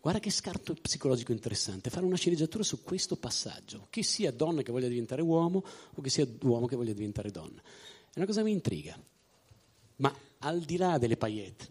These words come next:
al di là della draga, al di là de-, del fatto omosessuale, eccetera, quello è una conseguenza.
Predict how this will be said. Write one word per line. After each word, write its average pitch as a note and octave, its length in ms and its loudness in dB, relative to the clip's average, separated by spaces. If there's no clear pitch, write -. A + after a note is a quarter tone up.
al C3 160 -4
di C#3 160 4
là D#3 380 4
della A#2+ 260 2
draga, A2 420 0
al A#2+ 80 -2
di B2 140 -6
là B2 480 0
de-, G#2 180 -4
del G#2+ 140 -4
fatto - 560 2
omosessuale, G#2 920 -2
eccetera, F#2+ 560 -8
quello B2+ 460 -4
è C3 80 -12
una A2+ 120 -8
conseguenza. G2 840 -2